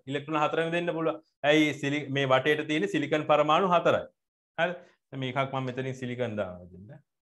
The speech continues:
මෙතෙන්ට දානවා පොස්පරස්. ඒතර මෙයාට දෙන්න පුළුවන් වෙන්නේ ඉලෙක්ට්‍රෝන පහක් මෙයා ගාව තියෙනවා අවසාන ශක්ති මට්ටමේ. ඒ වුණාට සිලිකන් පරමාණු හතරයි වටේට ඉන්නේ. ඒක නිසා මෙයාට දෙන්න පුළුවන් වෙන්නේ ඉලෙක්ට්‍රෝන හතරයි. ඒතර ඉලෙක්ට්‍රෝන හතර දීලා මෙයා බන්ධන හදනවා.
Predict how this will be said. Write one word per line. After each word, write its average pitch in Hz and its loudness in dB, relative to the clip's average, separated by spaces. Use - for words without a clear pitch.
මෙතෙන්ට 143 -4
දානවා 143 4
පොස්පරස්. - -10
ඒතර 165 0
මෙයාට 165 4
දෙන්න 156 2
පුළුවන් 175 2
වෙන්නේ 180 2
ඉලෙක්ට්‍රෝන 160 0
පහක් 156 4
මෙයා 175 2
ගාව 165 6
තියෙනවා 170 4
අවසාන 143 0
ශක්ති 135 -4
මට්ටමේ. 135 -2
ඒ 147 2
වුණාට 185 4
සිලිකන් 180 0
පරමාණු 175 4
හතරයි 185 2
වටේට 175 4
ඉන්නේ. 135 -2
ඒක 151 -4
නිසා 156 2
මෙයාට 151 0
දෙන්න 147 0
පුළුවන් 151 0
වෙන්නේ 147 -2
ඉලෙක්ට්‍රෝන 147 -2
හතරයි. 147 -2
ඒතර 196 0
ඉලෙක්ට්‍රෝන 180 4
හතර 165 2
දීලා 180 2
මෙයා 175 2
බන්ධන 160 2
හදනවා. 123 -2